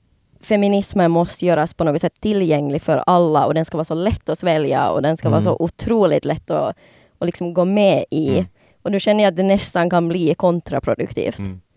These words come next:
Speaker 2: På vilket sätt?
Speaker 1: På något sätt, för att liksom då man gör det till en så pass liten grej. Att liksom så här, ja, men det är bara, det, alltså ja, definitionen av feminism är att män och kvinnor och alla kön däremellan ska liksom ha,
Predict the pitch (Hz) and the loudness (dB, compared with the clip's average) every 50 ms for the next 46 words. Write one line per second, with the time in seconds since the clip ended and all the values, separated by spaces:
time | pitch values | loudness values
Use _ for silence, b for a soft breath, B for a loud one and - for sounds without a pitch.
0 | _ _ _ - 110 107 101 123 117 - 120 _ _ - - _ _ - - _ | _ _ _ -2 -2 0 0 0 -2 -2 -6 _ _ -20 -20 _ _ -20 -4 _
1 | - 226 226 220 220 226 214 - - 220 208 202 214 - 220 202 180 131 - - | 2 4 4 4 4 2 0 0 0 -2 0 0 0 0 -2 -2 -2 -4 -2 0
2 | 202 202 196 196 190 - - _ - - 202 202 196 185 190 185 - - - 180 | 2 4 6 6 6 4 2 _ -8 -4 0 0 0 0 0 -2 -6 -6 -4 -2
3 | 220 214 208 202 190 190 - 175 180 185 - - 208 190 - 180 185 - - 190 | 2 2 4 4 2 0 0 -2 -2 -2 -2 -2 -2 0 0 0 0 0 0 -2
4 | 170 - 175 170 170 180 202 202 185 - - - - _ _ _ _ _ - 202 | 0 0 0 0 2 2 2 2 2 0 -2 -4 -8 _ _ _ _ _ -8 -6
5 | 190 202 202 196 208 196 - 202 196 208 240 240 240 233 233 254 247 233 190 226 | -6 -6 -6 -4 -6 -2 0 2 4 4 4 4 4 4 4 4 2 4 2 4
6 | 226 214 208 190 190 b b b b b b b b - 180 180 233 - - - | 4 4 4 2 0 b b b b b b b b -14 -2 0 0 0 0 -2
7 | - - 202 190 208 214 214 202 190 196 - 175 202 202 - 196 190 - - 202 | -2 0 0 0 0 0 2 0 0 -4 -6 -8 -8 -4 -2 -2 0 0 0 0
8 | 190 180 170 170 165 - 185 170 175 170 170 170 170 - - 151 139 - _ - | 0 2 2 0 0 2 0 0 2 2 0 0 -2 -4 -8 -10 -10 -6 _ 2
9 | 185 170 151 139 107 - - - 156 _ - - - _ 90 - 175 180 165 165 | 2 4 4 2 0 0 -2 -2 -2 _ -12 -20 -16 _ -8 -4 -2 0 0 0
10 | 156 151 - - - - - 170 156 151 151 151 143 156 - - - - 156 151 | -2 -2 -4 -6 -8 -8 -6 -6 -6 -4 -4 -4 -4 -4 -4 -4 -6 -4 -4 -2
11 | - - - - - - 151 151 151 147 - - 143 139 147 156 156 151 - 113 | -2 -2 -4 -4 -4 -4 -2 -2 -2 -4 -6 -8 -8 -8 -6 -6 -6 -4 -4 -4
12 | 131 165 - 143 147 147 - 170 165 143 - - 214 190 180 165 147 156 | -4 -6 -6 -6 -8 -6 -6 -6 -8 -8 0 2 4 6 6 6 4 2